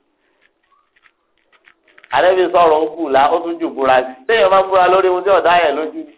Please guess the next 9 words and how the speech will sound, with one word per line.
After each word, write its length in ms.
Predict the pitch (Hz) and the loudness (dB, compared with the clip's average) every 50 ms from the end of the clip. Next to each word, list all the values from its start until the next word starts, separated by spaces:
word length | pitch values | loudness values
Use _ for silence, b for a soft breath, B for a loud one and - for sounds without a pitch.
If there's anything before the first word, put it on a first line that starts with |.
| _ _ _ _ _ _ _ _ _ _ _ _ _ - | _ _ _ _ _ _ _ _ _ _ _ _ _ -4
Ká 100 | 165 185 | -4 -2
tó 120 | 185 190 190 | 0 2 0
sọ 140 | 180 180 175 | 2 2 0
wípé 220 | 185 180 170 185 160 | 0 0 -2 -4 -2
shakhsiyatur 720 | - 160 147 - - - 175 180 160 139 - - 135 127 | 0 -2 -2 -2 -4 -8 -4 0 0 0 0 -2 -6 -4
rasul 420 | 123 120 113 - - 131 139 165 165 - - - - - - | -4 -4 -6 -6 -8 -4 -4 -4 -4 -6 -12 -16 -20 -20 -12
sallallahu 520 | - - 156 160 151 - 143 147 156 160 147 | -4 -2 -2 0 0 -2 -2 0 0 0 2
alaihi, 220 | 135 127 - - | 0 0 -2 0
ọ̀jẹ̀ 300 | 143 143 147 147 165 175 | 0 0 0 0 -2 -2